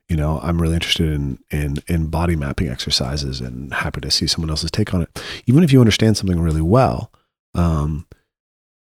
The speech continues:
someone else's way of articulating it can give you an epiphany. And I think a lot of times that we,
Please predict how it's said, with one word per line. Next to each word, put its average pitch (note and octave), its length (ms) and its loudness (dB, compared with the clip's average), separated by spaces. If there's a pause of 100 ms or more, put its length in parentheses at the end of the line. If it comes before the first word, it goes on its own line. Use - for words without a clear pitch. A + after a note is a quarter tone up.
someone B2+ 320 4
else's G#2+ 280 4
way F#2 140 4
of E2+ 100 2
articulating D2 640 2
it B1 120 -10 (120)
can E2 200 -2
give E2 220 0
you D2 400 -2 (420)
an F2 80 -2
epiphany. C2+ 600 0
And F#2 80 2
I G2+ 80 2
think C#3 180 2
a G#2 60 6
lot F#2 160 6
of A2 80 2
times G2 260 4
that C2+ 100 0
we, E2 340 2